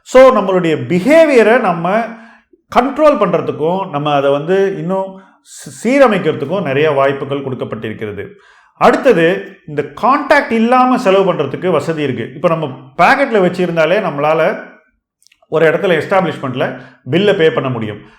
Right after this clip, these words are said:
அந்த மாதிரி, அஹ், இருக்கக்கூடிய தொழில்நுட்பத்தை நீங்க யூஸ் பண்ணணுமா வேண்டாமான்னு நீங்களே முடிவு பண்ணிக்கலாம். சில பேருக்கு அது கம்ஃபர்டபுளா இருக்காது. So, அவங்கள அந்த டெக்னாலஜியை யூஸ் பண்ண வற்புறுத்தக்கூடாது அப்படின்னு ரிசர்வ் வங்கி தெளிவாக சொல்கிறது. உங்களுக்கு வேண்டுமானால் நீங்கள் அந்த வசதியை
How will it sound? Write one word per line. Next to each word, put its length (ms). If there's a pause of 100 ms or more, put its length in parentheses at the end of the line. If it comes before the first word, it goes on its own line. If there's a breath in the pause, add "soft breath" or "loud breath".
(160 soft breath)
அந்த 320
மாதிரி, 680 (200 loud breath)
அஹ், 40
இருக்கக்கூடிய 680
தொழில்நுட்பத்தை 640
நீங்க 500 (120)
யூஸ் 280
பண்ணணுமா 280
வேண்டாமான்னு 560
நீங்களே 300
முடிவு 320
பண்ணிக்கலாம். 220
சில 260
பேருக்கு 300
அது 120
கம்ஃபர்டபுளா 500
இருக்காது. 340
So, 220
அவங்கள 600
அந்த 220
டெக்னாலஜியை 640
யூஸ் 160
பண்ண 180
வற்புறுத்தக்கூடாது 920
அப்படின்னு 180
ரிசர்வ் 320
வங்கி 220
தெளிவாக 440
சொல்கிறது. 600 (380 loud breath)
உங்களுக்கு 480
வேண்டுமானால் 560
நீங்கள் 280
அந்த 300
வசதியை 500